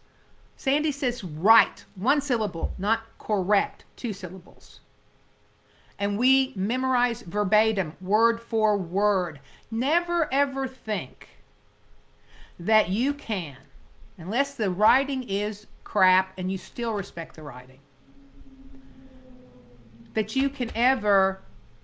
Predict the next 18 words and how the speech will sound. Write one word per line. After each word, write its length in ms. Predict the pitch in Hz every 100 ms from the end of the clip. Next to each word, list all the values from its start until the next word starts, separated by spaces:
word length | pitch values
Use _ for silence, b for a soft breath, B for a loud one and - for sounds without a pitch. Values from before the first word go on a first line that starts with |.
| - - - - - -
off 200 | 226 226
the 120 | 220 - -
cuff, 680 | - 381 359 220 180 - - -
generally 340 | 294 339 359
speaking, 760 | - - 392 370 202 156 170 170 b b -
be 120 | 233
better 320 | 185 277 277
than 220 | 247 233
the 100 | 220
writer 460 | 208 214 233 240 220
who 200 | 202 208
tortured 560 | 190 - 247 247 220 190
over 280 | 208 196 196
this 320 | 190 196 196
for 240 | - 190
months 480 | 185 190 190 180 -
to 120 | - 180
write, 360 | 170 156 131